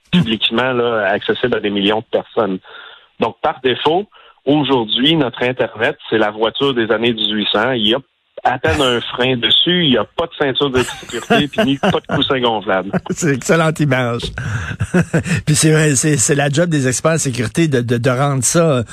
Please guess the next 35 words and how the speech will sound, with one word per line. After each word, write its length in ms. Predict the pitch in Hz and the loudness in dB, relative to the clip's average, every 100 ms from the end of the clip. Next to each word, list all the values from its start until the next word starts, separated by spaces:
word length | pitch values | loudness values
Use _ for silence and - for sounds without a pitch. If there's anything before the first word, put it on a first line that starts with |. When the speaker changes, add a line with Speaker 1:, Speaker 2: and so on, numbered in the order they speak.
| - - | -8 -2
Speaker 2:
de 100 | 127 | 0
rendre 280 | 143 202 | 2 0
ce 100 | 175 | 0
système-là 540 | 143 - - 139 147 196 | 0 -2 0 2 2 2
qui 100 | 143 | 0
était, 280 | 117 135 135 - - - - - | 0 -2 -2 -12 -20 -20 -18 -4
qui, 180 | 156 135 | -2 -2
qui, 140 | - | -8
qui 140 | - | -8
promettait 520 | - 170 170 151 - 190 | -2 2 2 2 2 2
l'ouverture, 840 | 156 143 139 - - 180 190 170 | 2 2 -2 -2 0 2 2 2
euh, 320 | 139 131 127 | 2 2 2
tout 160 | 120 - - | 0 -2 0
azimut, 600 | 156 123 147 147 185 - | 2 2 2 2 2 -2
de 140 | 135 135 | -2 0
le 100 | 123 | 2
rendre 260 | 156 180 | 0 2
un 80 | 139 | 0
peu 180 | 117 120 | 0 -2
plus, 380 | - 165 170 131 | 0 0 2 2
euh, 580 | 120 120 117 113 123 120 | 0 0 0 0 -2 -4
un 20 | |
peu 200 | 110 123 | -4 -6
plus, 320 | - 170 156 | -2 2 2
euh, 500 | 135 127 120 117 - | 2 2 0 -2 -4
sécuritaire, 640 | 120 117 117 107 135 135 - | -4 -4 -4 -2 -2 -2 -4
c'est 160 | - 123 | -8 -6
ça ? 160 | 127 135 - _ _ _ _ _ - | -6 -6 -12 _ _ _ _ _ -8
Speaker 1:
Exact, 500 | 143 123 123 139 - | -8 -4 -2 -2 -2
parce 180 | 135 - | -6 -2
que 100 | 147 | -2
ce 520 | 147 - - - - | -2 -8 -20 -14 -6
qu'il 80 | - | -2
faut 120 | 208 | -2
comprendre, 480 | 190 139 120 147 | 0 -2 -2 -4